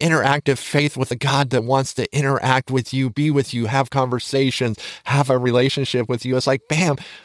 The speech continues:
I mean, you, it's like being lit on fire with purpose, meaning, and the healing change agent to become all you can be. It's like, I just,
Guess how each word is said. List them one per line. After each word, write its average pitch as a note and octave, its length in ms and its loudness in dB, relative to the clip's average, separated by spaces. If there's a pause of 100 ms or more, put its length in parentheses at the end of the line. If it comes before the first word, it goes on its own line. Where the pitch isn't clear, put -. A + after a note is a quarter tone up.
(440)
I D3+ 100 2
mean, C#3+ 320 0
you, E3 520 -2 (220)
it's - 120 -4
like A#2+ 180 2
being B2+ 360 0
lit D#3+ 200 2
on C3+ 160 4
fire C#3+ 380 2
with A#2 180 0
purpose, D#3 420 0
meaning, C3 640 0 (320)
and B2 300 2
the B2 180 0
healing E3 640 -2
change D#3+ 420 0
agent B2+ 380 0
to D3 100 0
become D3 400 0
all D#3 140 2
you D#3+ 160 -4
can C#3 160 -6
be. D3+ 240 2
It's B2+ 160 2
like, D3 200 2 (400)
I E3 120 2
just, D#3 340 0